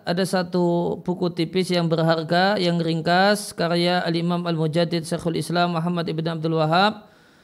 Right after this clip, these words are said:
rahimallahu ta'ala. Beliau kumpulkan dalam buku ini, eh, enam poin yang penting,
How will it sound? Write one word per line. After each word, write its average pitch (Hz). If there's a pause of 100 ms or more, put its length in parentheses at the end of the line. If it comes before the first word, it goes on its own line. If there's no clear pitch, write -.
(160)
rahimallahu 165
ta'ala. 151
Beliau 175
kumpulkan 175
dalam 165
buku 160
ini, 214 (560)
eh, 175
enam 170
poin 170
yang 160
penting, 190